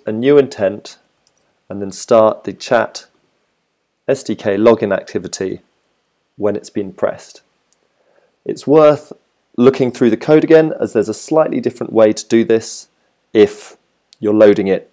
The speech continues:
not from the main activity, but it's pretty similar. The last thing we need to do is load up the Android manifest and add an activity so the app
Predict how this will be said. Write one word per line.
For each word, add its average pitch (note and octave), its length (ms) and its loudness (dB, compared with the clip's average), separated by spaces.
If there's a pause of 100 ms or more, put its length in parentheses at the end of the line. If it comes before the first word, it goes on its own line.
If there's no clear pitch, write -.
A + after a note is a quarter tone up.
(100)
not B2+ 260 2
from B2+ 280 -2
the A#2+ 260 -2
main A#2+ 240 -2
activity, C3+ 520 -4 (840)
but F#2+ 160 0
it's - 300 -6 (220)
pretty F3 180 -8
similar. - 380 -20 (1300)
The B2 120 -2
last D#3 220 4
thing A2 120 -6
we G#2+ 100 -2
need G2+ 160 -4
to - 100 -12
do G2 300 -2 (140)
is F#2 120 -14
load A#2 220 2
up - 120 -4
the - 200 -14
Android B2 320 -2
manifest F#2 640 -8 (320)
and G2 180 -12
add A#2+ 320 -2
an A2 80 -8
activity G#2 680 -6 (720)
so - 160 -10
the - 220 -8
app - 260 -4